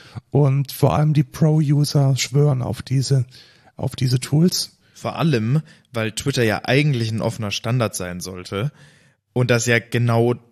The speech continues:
Speaker 2: also das wäre ja eigentlich genau die
Speaker 1: Genau
Speaker 2: Idee
Speaker 1: das,
Speaker 2: dahinter gewesen.
Speaker 1: richtig, und es war am Anfang, also ich erinnere mich tatsächlich an die Anfänge von Twitter, äh, so an den ersten zwei, drei Semestern, in denen ich studiert habe,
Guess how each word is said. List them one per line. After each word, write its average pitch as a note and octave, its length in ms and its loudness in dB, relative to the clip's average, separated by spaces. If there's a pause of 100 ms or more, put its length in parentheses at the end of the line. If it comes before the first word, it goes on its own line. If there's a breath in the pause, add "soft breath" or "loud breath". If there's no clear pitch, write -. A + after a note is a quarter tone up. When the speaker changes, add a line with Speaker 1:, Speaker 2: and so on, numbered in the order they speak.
(140)
Speaker 2:
also A2+ 200 -2 (720)
das - 200 -2
wäre A#2 180 4
ja A2+ 160 4
eigentlich A#2 280 0
genau A#2 240 2
die B2 100 -4
Speaker 1:
Genau D3 220 4
Speaker 2:
Idee B2+ 160 6
Speaker 1:
das, G#2+ 100 4
Speaker 2:
dahinter G#2+ 240 0
gewesen. F#2 380 -4
Speaker 1:
richtig, D3 320 2
und C#3 120 2
es - 280 -2 (260)
war C3+ 320 0
am E3 160 2
Anfang, D3+ 540 0
also C#3+ 240 0
ich C#3 100 0
erinnere C#3+ 440 2
mich C#3+ 180 2
tatsächlich D3 540 0
an C#3 60 2
die C#3 100 2
Anfänge C#3+ 440 2
von C3+ 160 2
Twitter, C#3+ 400 0 (460 loud breath)
äh, D3 180 4
so C3 180 2
an C#3 140 2
den C#3+ 160 0
ersten C#3 300 -2
zwei, C3+ 180 0
drei C3+ 220 2
Semestern, C#3+ 460 0
in C#3 60 0
denen C#3 180 2
ich C#3+ 120 0
studiert C#3+ 480 0
habe, C3+ 280 2